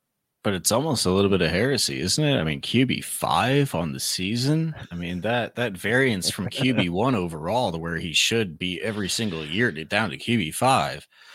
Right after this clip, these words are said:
Speaker 1: Um, actually, if you look at it year over year for the last three years, Josh Allen is actually much more of a Q B one than Patrick Mahomes is.
Speaker 2: Yep.
Speaker 1: But Josh Allen misses a couple of games, and Patrick Mahomes hasn't, other than the one knee injury that he suffered. And so,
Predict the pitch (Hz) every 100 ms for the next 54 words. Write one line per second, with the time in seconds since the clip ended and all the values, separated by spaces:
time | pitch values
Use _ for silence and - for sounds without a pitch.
0 | - - - 78 87 - 117 120 - 107
1 | 101 110 98 98 104 95 87 95 95 95
2 | 87 87 101 98 90 98 92 87 87 -
3 | 92 87 95 90 87 - 90 87 - 87
4 | 85 82 82 82 76 - 87 85 82 -
5 | 85 80 78 78 90 80 82 95 117 110
6 | 104 92 101 92 92 92 131 123 110 117
7 | 113 113 - - - - - - 123 113
8 | - _ _ - 104 98 - 95 92 90
9 | 85 85 80 90 82 82 82 80 78 73
10 | 78 - 82 80 78 80 76 - 117 107
11 | 95 90 90 87 85 82 82 82 78 80
12 | 78 76 78 78 76 78 82 82 - 76
13 | - - 78 76 - 78 76